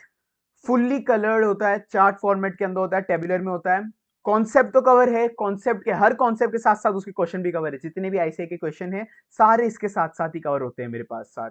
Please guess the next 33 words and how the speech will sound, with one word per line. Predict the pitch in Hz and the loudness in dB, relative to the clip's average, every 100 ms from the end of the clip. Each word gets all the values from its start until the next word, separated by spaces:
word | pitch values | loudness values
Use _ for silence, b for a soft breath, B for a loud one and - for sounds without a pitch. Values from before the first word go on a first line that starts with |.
| - | -12
ये | 123 | -16
देखो, | - 135 | -12 -8
write | 139 139 | -6 -8
a | |
short | 139 139 | -8 -10
note | 143 | -8
on | 139 139 | -12 -8
corporate | 131 131 139 | -8 -8 -10
governance, | 139 131 131 131 - b _ | -10 -8 -8 -10 -14 b _
ये | 160 156 | -10 -6
सब | 160 - | -6 -6
कुछ | 151 143 _ _ | -12 -12 _ _
पूरा | 196 214 226 | -2 0 2
चार्ट | 220 180 | 2 2
and | 196 180 | 0 -4
tabular | 165 165 170 | -4 -4 -4
format | 156 156 151 | -6 -6 -8
के | 156 | -8
अंदर | 147 147 | -6 -6
है, | |
टेबल | 147 156 147 | -4 -4 -4
में | 151 | -6
जमा | 147 151 | -8 -6
रखा | 147 147 147 | -6 -4 -4
है, | |
हाईलाइटेड | 147 147 147 139 156 143 | -4 -4 -4 -6 -8 -6
बोल्ड | 143 147 | -6 -6
वगैरह | 147 | -6
रहता | 147 143 160 | -6 -8 -8
है। | 175 | -6
और | 185 | -8
मेन | 160 175 | -8 -10
थिंग, | - 226 | -10 -16